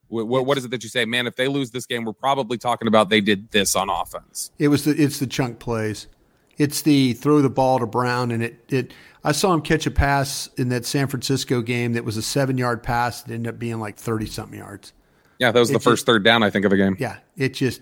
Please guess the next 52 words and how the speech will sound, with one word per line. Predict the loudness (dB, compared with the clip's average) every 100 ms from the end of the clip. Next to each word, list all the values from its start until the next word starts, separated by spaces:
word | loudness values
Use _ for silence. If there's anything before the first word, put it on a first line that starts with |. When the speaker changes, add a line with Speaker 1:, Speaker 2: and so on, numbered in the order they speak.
| -8
Speaker 2:
it | -6 -2
was | -2
a | -2
seven-yard | -4 -2 0 2 2 0 -2
pass, | -2 -2 -4 -8
and |
it | -10
went | -10 -10
for | -12
thirty | -12 -14
yards. | -16 -14 -2
Speaker 1:
Do | 4
you | 6 6
th-, | 6
Speaker 2:
Yeah. |
Speaker 1:
do | 6
you | 6
think | 6 4
this | 4 4
is | 2
the | 0 -2
third | 0 0 -2
week | -4 -4
in | -2
a |
row? | 0 0
Do | 0
you | -4
think | -6
one | -2 -2
of | -2
the | -4
things | -4 -4 -6
the | -8
Eagles | -6 -4 -4 -2
maybe | -2 -2
pick | -4 -4 -4
up | -4
on | -4
tape | -4 -4 -4
is, | -6 -8
"Hey, | -4 -4
maybe | -2 -4 -4 -6
we | -6
should | -6 -2 -2 -2 -6
test | -6 -4 -6
DaRon | -4 -4 -6
Bland | -8 -8 -10
Speaker 2:
Yes. | -14
Speaker 1:
a |
little | -16 -20
more"? | -20